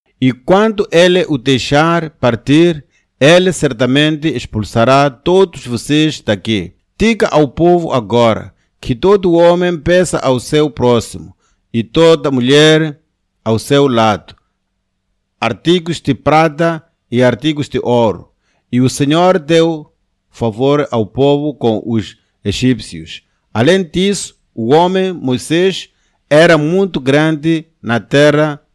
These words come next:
do Egito, à vista dos servos de Faraó e à vista do povo.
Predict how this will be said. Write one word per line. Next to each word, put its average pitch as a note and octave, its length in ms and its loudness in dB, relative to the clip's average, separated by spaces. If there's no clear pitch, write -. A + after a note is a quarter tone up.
do G#2+ 120 -4
Egito, A2 600 -4
à A#2 140 0
vista F#3 520 0
dos C3+ 260 -4
servos E3 640 0
de A#2 140 -8
Faraó B2+ 580 0
e A#2 140 0
à A#2 80 2
vista C#3 720 -2
do G#2 100 -8
povo. G#2+ 540 -2